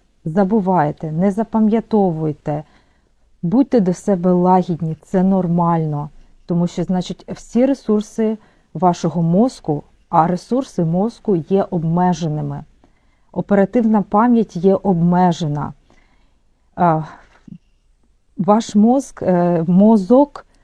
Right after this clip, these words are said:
старається і, е, по-турецьки савашийор.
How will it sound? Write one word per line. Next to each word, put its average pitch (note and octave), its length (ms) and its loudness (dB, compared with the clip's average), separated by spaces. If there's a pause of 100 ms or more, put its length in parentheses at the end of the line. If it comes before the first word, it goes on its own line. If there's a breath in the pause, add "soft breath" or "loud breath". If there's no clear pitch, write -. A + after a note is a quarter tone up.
(220)
старається A#3 1000 0 (220)
і, G3+ 400 2
е, D#3+ 240 0 (640)
по-турецьки G#3 500 -2
савашийор. E3+ 880 -2